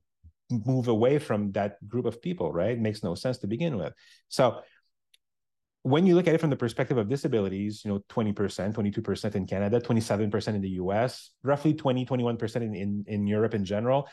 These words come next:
that percentage is pretty much the same everywhere. It ranges by a couple of, of points, but it's roughly the same everywhere. It's one point three billion people around the world, roughly. So, I mean,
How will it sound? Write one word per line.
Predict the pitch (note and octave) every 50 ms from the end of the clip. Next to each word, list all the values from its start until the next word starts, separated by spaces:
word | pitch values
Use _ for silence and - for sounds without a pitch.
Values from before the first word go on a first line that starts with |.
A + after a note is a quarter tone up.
| - - _
that | - - - -
percentage | E3 D#3 D#3 - F3+ F#3 F3+ C#3
is | B2 - -
pretty | - C#3+ C3+ B2
much | A2+ A2 G#2+ -
the | G#2+ G2
same | - G#2+ G2+ G2+ G2
everywhere. | F2+ F2 - D#2 C2 - - A1 A1 - _ _ _ _ -
It | A#2+ A#2 -
ranges | A2+ A2 A2 A2+ A2+ G2+ G#2+ G#2+ A2 G#2+ G#2
by | G2+ G#2+ F#2+
a | F#2+
couple | - G#2+ G2 G#2+ G2 F#2
of, | F2 E2+ - -
of | - G2 F#2+ - _ _
points, | - D3+ C3+ B2 A#2+ A#2 -
but | - G2 F#2 F2 - - - _ _ _ _ _ -
it's | D3+ C#3 - - -
roughly | C3 A2+ G2 - - G#2+
the | F#2 F#2 F#2
same | - F2 F2 F2
everywhere. | E2 D#2 D#2 D#2+ D#2 D#2 - G1+ - - _ _ - - - - _ _
It's | - G#2 G2+ - -
one | B2 B2+ B2
point | - C3+ B2+ B2 -
three | - C3
billion | B2 B2+ B2 B2+ B2+ A#2+
people | C3 A#2+ B2+ B2+ B2
around | A#2+ B2 A#2+ B2
the | A#2+ G#2+
world, | G#2+ B2 A#2 E2 D2+ D#2+ E2+
roughly. | D#2+ D#2 - - - - - - _ _ _
So, | - - A2 F#2 F2
I | F#2
mean, | F#2+ G2 F#2+ F#2+ G2 G2